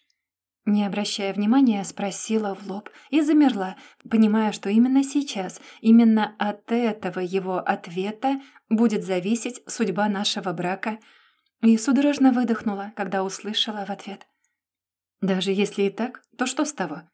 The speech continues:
Тебе плохо живётся? Нечего надеть? Или забыла, на чьи деньги мы твоей маме помогаем?»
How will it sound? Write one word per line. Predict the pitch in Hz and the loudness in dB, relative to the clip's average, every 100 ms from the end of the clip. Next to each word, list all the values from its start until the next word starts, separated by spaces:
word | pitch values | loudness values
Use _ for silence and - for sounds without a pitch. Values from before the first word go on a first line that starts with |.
| _ | _
Тебе | - 202 | 0 2
плохо | 220 233 - 247 | 4 2 0 -2
живётся? | 247 240 320 - 196 165 _ _ - | 0 0 0 -2 -8 -10 _ _ 4
Нечего | 226 294 285 233 | 6 6 4 2
надеть? | 240 233 233 302 - _ _ | 4 4 2 -2 -6 _ _
Или | 196 202 196 - | -4 0 2 2
забыла, | 214 226 214 262 | 4 4 6 6
на | 240 | 6
чьи | 233 240 | 6 4
деньги | 226 233 247 214 | 4 6 6 4
мы | 202 202 202 202 - | 2 2 2 0 -2
твоей | - 220 220 214 | 2 4 6 4
маме | 214 311 311 | 4 2 0
помогаем?» | 220 214 202 175 175 156 | 0 0 0 0 -2 -4